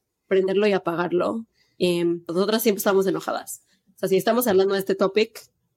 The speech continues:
siempre estamos enojadas, pero estar solo enojadas no nos va a llevar a ningún lugar, ¿no?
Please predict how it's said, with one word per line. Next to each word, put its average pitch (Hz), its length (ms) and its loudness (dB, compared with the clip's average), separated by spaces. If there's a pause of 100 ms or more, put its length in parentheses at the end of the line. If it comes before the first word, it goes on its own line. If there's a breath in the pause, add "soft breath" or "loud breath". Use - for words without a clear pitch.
(120)
siempre 226 240 0
estamos 226 280 0
enojadas, 196 500 0
pero 220 180 0 (140)
estar 262 220 -2
solo 269 220 0
enojadas 196 460 0
no 202 100 0
nos 190 120 0
va 208 40 0
a - 20 2
llevar 185 180 2
a 175 40 0
ningún 170 220 -2
lugar, - 260 -2 (720)
¿no? 185 400 0